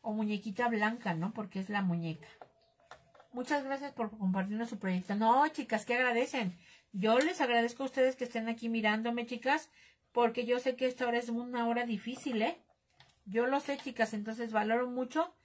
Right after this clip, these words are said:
que ustedes estén aquí en este momento aquí conmigo. Gracias de veras.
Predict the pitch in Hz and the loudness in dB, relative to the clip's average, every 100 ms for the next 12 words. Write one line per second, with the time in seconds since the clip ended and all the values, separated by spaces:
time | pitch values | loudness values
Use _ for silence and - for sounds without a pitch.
0 | _ _ - 226 - 233 233 226 220 214 | _ _ -8 -6 0 0 0 -4 -4 -2
1 | 214 208 214 214 - 202 180 175 180 190 | -2 -2 -4 -4 -4 -2 0 0 -2 -4
2 | - 190 190 170 143 - _ _ _ - | -10 -10 -4 -4 -6 -12 _ _ _ -20
3 | - _ _ - - _ _ _ _ - | -20 _ _ -20 -20 _ _ _ _ -10
4 | 196 214 240 226 196 170 170 - - | -4 -2 -2 -2 2 0 0 -8 -16